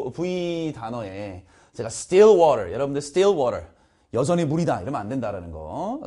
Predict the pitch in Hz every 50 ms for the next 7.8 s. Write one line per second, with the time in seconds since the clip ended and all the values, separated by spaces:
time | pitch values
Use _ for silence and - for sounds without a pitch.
0 | 107 - 131 127 131 - 95 127 160 175 143 101 82 82 85 92 110 127 123 101
1 | 92 92 95 95 92 _ _ _ _ _ _ _ _ _ _ _ _ _ _ _
2 | _ _ 90 87 92 95 92 90 87 85 82 80 80 80 82 82 82 82 85 85
3 | _ _ _ _ _ _ _ _ - - 107 95 90 85 90 82 - - 135 139
4 | 131 117 - - - - - - 196 190 185 180 - 170 156 135 120 107 127 135
5 | 160 151 135 120 - 117 107 101 95 - _ _ _ _ _ _ _ _ - -
6 | 160 165 180 175 196 214 208 185 - - - - 202 180 156 - 147 127 120 90
7 | 82 85 85 - _ - - - - - - 107 - - - -